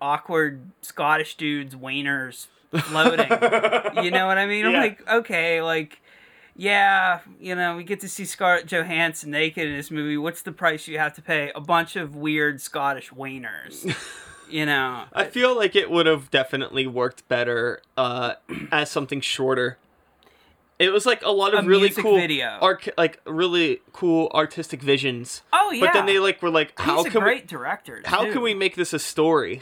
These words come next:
Speaker 2: And it's
Speaker 1: Mm-hmm.
Speaker 2: like, "Mm, uh, okay,
Speaker 1: Oh,
Speaker 2: let's
Speaker 1: what's,
Speaker 2: try."
Speaker 1: what's that director's name?
Speaker 2: I
Speaker 1: Guy who
Speaker 2: don't
Speaker 1: directed that. Oh, my God. Uh,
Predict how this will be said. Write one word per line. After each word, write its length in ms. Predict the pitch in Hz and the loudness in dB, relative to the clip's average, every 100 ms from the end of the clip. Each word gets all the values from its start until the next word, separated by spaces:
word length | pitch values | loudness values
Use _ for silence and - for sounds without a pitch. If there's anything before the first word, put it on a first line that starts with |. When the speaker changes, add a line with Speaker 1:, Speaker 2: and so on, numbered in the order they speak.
| - | -8
Speaker 2:
And 140 | 135 | -2
it's 140 | 135 226 | 0 0
Speaker 1:
Mm-hmm. 80 | 226 | 0
Speaker 2:
like, 180 | 135 - | -2 -4
"Mm, 1120 | 131 131 131 135 147 143 123 127 131 131 135 | -6 -4 -4 -6 -6 -6 -6 -8 -10 -12 -16
uh, 20 | |
okay, 260 | 135 - 127 | -10 -6 -4
Speaker 1:
Oh, 60 | 139 | -4
Speaker 2:
let's 120 | 165 | -4
Speaker 1:
what's, 100 | 233 | -2
Speaker 2:
try." 180 | 160 135 - | -2 -2 -10
Speaker 1:
what's 200 | 214 233 | -14 -10
that 140 | 226 | -12
director's 560 | 196 156 123 - 117 - | -10 -10 -10 -14 -20 -20
name? 340 | 117 107 107 _ _ _ _ _ _ _ - | -18 -18 -20 _ _ _ _ _ _ _ -2
Speaker 2:
I 120 | 135 | 0
Speaker 1:
Guy 60 | 123 | 0
who 40 | |
Speaker 2:
don't 100 | 120 | -6
Speaker 1:
directed 360 | 147 139 143 117 | -8 -8 -10 -10
that. 260 | 107 - _ _ _ _ - | -10 -10 _ _ _ _ -2
Oh, 120 | 180 | 0
my 140 | 170 | 0
God. 320 | 147 131 101 - _ _ - | -2 -2 -4 -10 _ _ 0
Uh, 220 | 160 | 2